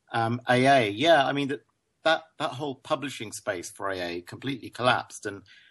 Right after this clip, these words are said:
about a year or so ago, as my, my prediction was, and what wasn't a particularly difficult prediction, was that the best indies would start to, um, fill that vacuum by creating games of exceptionally high quality. I think we're beginning to see that now as well. So it's, it's a very exciting time.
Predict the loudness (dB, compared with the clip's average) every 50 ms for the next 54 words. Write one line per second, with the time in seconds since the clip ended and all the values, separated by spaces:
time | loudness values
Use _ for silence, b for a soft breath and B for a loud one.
0 | b b 0 2 4 4 6 4 2 0 0 2 2 2 0 -2 -4 -6 -6 -6
1 | -6 -6 -4 -4 -4 -6 -10 -14 _ -20 _ _ _ _ -16 -6 -2 -2 -2 -2
2 | -2 -2 -2 -2 -2 -2 -4 -4 -4 -4 -4 -6 -6 -6 -4 -2 -2 -2 -2 -2
3 | -2 2 2 2 2 2 2 2 2 2 2 0 -2 -4 -6 -2 0 0 0 -2
4 | -4 0 0 0 0 0 -6 -6 -8 -8 -10 -12 -12 -12 -12 -10 -12 -12 -12 -12
5 | b b b b b b b -2 4 4 4 4 4 -4 4 4 4 4 4 0
6 | 0 0 0 2 2 0 -2 -2 -6 -8 -8 -6 0 2 2 2 2 0 -6 -4
7 | -4 -4 -4 -6 -8 _ _ _ _ _ _ _ _ -2 -2 -2 -4 -8 -10 -14
8 | -14 0 2 4 4 4 6 4 4 2 4 4 2 2 2 0 -8 -12 -14 -14
9 | -14 -16 -20 _ _ _ _ _ -6 -6 -6 -4 -2 -2 0 0 -2 -4 -6 -6
10 | -4 -4 -4 -4 -4 -8 -6 -8 -8 -8 -10 -14 -14 -10 -4 -2 -2 -2 -4 -10
11 | -10 -8 -8 -8 -6 -4 -4 -4 -4 -6 -6 -4 -2 -2 -2 -4 -4 -6 -8 -8
12 | _ b b b b b b -8 -4 -4 -2 2 2 2 2 2 2 2 2 2
13 | 0 -4 -6 -6 -2 0 0 2 2 2 0 0 -2 -4 -4 -2 -2 -2 -4 -2
14 | 0 0 2 2 0 -2 -2 -2 0 0 0 0 -2 -4 -2 -2 -2 -2 0 0
15 | 2 4 4 4 4 2 -2 -2 -2 -2 -2 -2 -4 -10 -12 -2 0 2 2 2
16 | 0 -4 -10